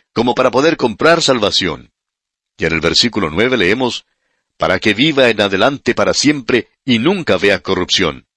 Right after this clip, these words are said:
Los ricos morirán de la misma manera en que mueren los demás. Creemos que basándose en este salmo fue cuando el Señor Jesucristo presentó la historia del hombre rico y el pobre,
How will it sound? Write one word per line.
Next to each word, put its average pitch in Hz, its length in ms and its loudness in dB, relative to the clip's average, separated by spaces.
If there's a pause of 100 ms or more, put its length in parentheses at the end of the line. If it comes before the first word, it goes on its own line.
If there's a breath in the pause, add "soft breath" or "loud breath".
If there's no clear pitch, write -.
(1200)
Los 131 240 2
ricos 113 300 0
morirán 95 460 0
de 110 80 0
la 104 160 0
misma 135 420 0
manera 110 360 0
en 117 80 -2
que 101 120 -2
mueren 120 240 2
los 101 140 0
demás. 73 560 -2 (580 loud breath)
Creemos 143 340 0
que 117 120 -2
basándose 101 500 -2
en 80 60 -2
este 95 240 -2
salmo 107 320 0
fue 87 160 -4
cuando 85 240 -4
el 76 40 -8
Señor 87 280 -4
Jesucristo 98 640 0
presentó 98 580 0
la 120 140 2
historia 107 480 0
del 87 160 -2
hombre 104 280 0
rico 110 380 -2
y 101 80 -2
el 92 140 -2
pobre, - 380 -2